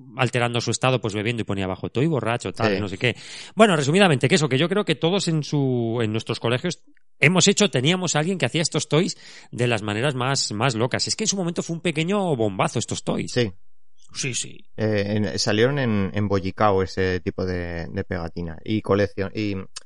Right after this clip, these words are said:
Speaker 2: lo que dice, se convirtió ya en, en mítica porque salían lemas como "Toy chafao",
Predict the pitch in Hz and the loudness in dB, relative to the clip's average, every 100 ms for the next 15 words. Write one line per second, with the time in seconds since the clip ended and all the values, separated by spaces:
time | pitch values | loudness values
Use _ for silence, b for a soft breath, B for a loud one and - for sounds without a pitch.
0 | - - - - - 104 - 107 98 95 | -18 -18 -16 -18 -12 -10 -4 -2 0 -2
1 | 92 - 98 95 95 - 92 92 98 98 | -4 -6 -4 -2 -4 -2 -2 0 0 2
2 | 101 98 98 95 - 95 92 90 87 98 | 2 2 2 0 -2 -2 -2 -4 -4 -6
3 | 92 98 95 92 95 90 90 87 87 90 | -4 -4 -4 -4 -4 -4 -4 -4 -6 -10
4 | - 90 90 - 117 - 139 - 95 82 | -12 -12 -10 -2 -2 0 -2 2 2 0